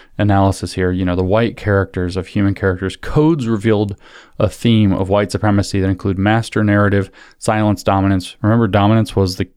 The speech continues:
the hunter kid with a gun on top of a cage of an animal that was on top of his helpers that were carrying it for him? That's dominance. Relationships and subservience. Uh,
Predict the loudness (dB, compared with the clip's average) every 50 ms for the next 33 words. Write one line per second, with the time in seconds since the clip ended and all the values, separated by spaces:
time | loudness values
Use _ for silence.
0 | _ -8 -4 -2 -2 0 0 0 0 0 -2 -4 -2 0 0 0 2 2 0 0
1 | 0 -2 0 0 2 2 2 2 2 0 0 -2 -4 -4 -4 -2 -4 -4 -6 -4
2 | -2 -2 0 0 -2 -4 -4 -2 -2 0 0 2 2 2 2 0 0 -4 -2 -2
3 | -2 -2 -2 -2 -2 -2 -4 -2 -2 -2 -2 -2 -2 -6 -4 -4 -6 -6 -2 -2
4 | -2 -2 0 0 -2 -2 0 -2 -4 -6 -8 -6 -2 -2 0 0 0 0 0 -2
5 | -4 -4 -2 0 2 2 2 0 -2 -10 -20 -20 -20 -20 -20 _ -4 -4 -4 -4
6 | -2 -2 0 0 0 0 -2 -4 -8 -10 -12 -16 -16 -16 _ _ _ _ -20 -20
7 | -20 _ _ 0 2 2 2 2 2 0 -2 0 0 -2 -2 -2 -2 -4 -2 -4
8 | -6 -4 -2 0 0 0 0 -2 -6 -8 -10 -14 -18 -20 _ _ _ _ _ _
9 | _ -4 -2 -2 -2 -2 -4 -6